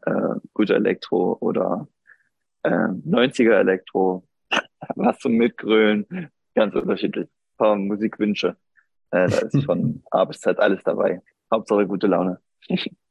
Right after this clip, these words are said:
Speaker 2: Auch Podcasts?
Speaker 1: Nee, Podcast, ähm, wahrscheinlich eher jeder für sich, wenn, ähm,
Speaker 2: Mhm.
Speaker 1: wenn man da seine Ruhe möchte. <laughs>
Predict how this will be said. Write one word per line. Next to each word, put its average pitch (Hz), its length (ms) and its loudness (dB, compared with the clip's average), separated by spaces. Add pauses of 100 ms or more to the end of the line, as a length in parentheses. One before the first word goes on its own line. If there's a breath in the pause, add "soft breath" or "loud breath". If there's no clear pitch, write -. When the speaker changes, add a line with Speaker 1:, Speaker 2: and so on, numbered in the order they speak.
(440)
Speaker 2:
Auch - 180 0
Podcasts? 202 760 0 (520)
Speaker 1:
Nee, 120 280 4
Podcast, 131 480 -2 (140)
ähm, 123 520 2 (340 loud breath)
wahrscheinlich 127 480 0
eher 127 220 4
jeder 117 500 0
für 117 200 -6
sich, 120 260 -6
wenn, 104 420 0 (100)
ähm, 107 380 0
Speaker 2:
Mhm. 90 220 -2 (580)
Speaker 1:
wenn 113 120 0
man 110 140 2
da 104 160 2
seine 98 220 2
Ruhe 101 260 2
möchte. 85 300 -6
<laughs> - 640 -2